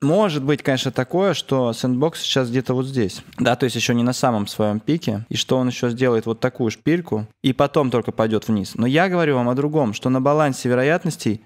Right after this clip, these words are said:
он точно в какой-то момент сильно пойдет вниз, потому что это хайп. И мы сравниваем сейчас не проекты, ребят. Понятно, что одно это решение для быстрых платежей с низкими комиссиями, другое это вообще игра, метавселенная и так далее. Валюта,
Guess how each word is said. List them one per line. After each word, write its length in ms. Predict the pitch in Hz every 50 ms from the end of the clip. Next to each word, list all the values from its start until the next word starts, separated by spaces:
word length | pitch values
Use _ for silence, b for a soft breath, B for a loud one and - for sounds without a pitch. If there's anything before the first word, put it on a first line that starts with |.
| _ _ -
он 180 | 131 131 131
точно 480 | 127 - 147 147 165 185 175 - - 120
в 80 | -
какой-то 320 | - 123 - - 120 113 123
момент 300 | 123 123 131 143 147 139
сильно 320 | - - 143 156 160 147
пойдет 340 | 120 - 120 120 135 131 -
вниз, 260 | - 131 123 107 -
потому 300 | - - - 113 123 135
что 140 | 135 - 135
это 160 | 127 - 139
хайп. 320 | - - 139 117 95 92 - B B
И 80 | - 127
мы 140 | 143 190
сравниваем 480 | 196 - 196 190 175 160 156 147 135 131
сейчас 200 | - 139 120 -
не 100 | 143 147
проекты, 520 | 143 165 165 170 170 165 143 - - -
ребят. 300 | 127 135 123 120 - -
Понятно, 380 | - - 147 170 165 151 - 123
что 180 | - - - 110
одно 300 | 113 120 135 143 131 117
это 160 | 110 - 117
решение 420 | 117 113 - - 127 120 117 110
для 160 | 101 107 113
быстрых 400 | 110 113 123 110 - - 107 -
платежей 640 | - 110 104 - - 120 117 135 156 175 180 175 170 B B B B B _
с 40 | _
низкими 360 | 147 143 - - 139 135 127
комиссиями, 500 | 120 139 131 135 131 123 - - 123 117
другое 380 | 113 117 120 120 139 151 151 139
это 140 | 123 - 123
вообще 280 | 120 - - - 117
игра, 240 | 113 117 123 139 151
метавселенная 800 | 143 123 110 - 107 - - - 117 110 127 143 151 143 120 110
и 20 |
так 200 | 107 - 120 120
далее. 280 | 117 110 98 92 90 90 -
Валюта, 460 | 107 107 113 120 120 107 - 98 98